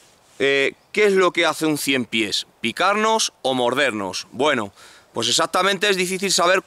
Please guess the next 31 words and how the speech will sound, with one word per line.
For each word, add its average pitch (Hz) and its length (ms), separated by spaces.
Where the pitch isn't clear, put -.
cuál 185 320
es 180 140
el 160 120
término 175 400
correcto. 131 560
Estos 170 240
animales 196 480
utilizan 170 460
para 147 180
atacar 147 320
a 156 60
sus 147 160
presas 160 500
o 135 100
a 135 40
sus - 160
enemigos 175 560
las 139 240
forcípulas. 110 880
Las 143 200
forcípulas 202 760
no 185 300
son 190 480
exactamente 147 1000
dientes, 165 560
ni 151 100
muchísimo 131 440
menos. 139 360
Las 131 180
forcípulas 156 640
son 170 340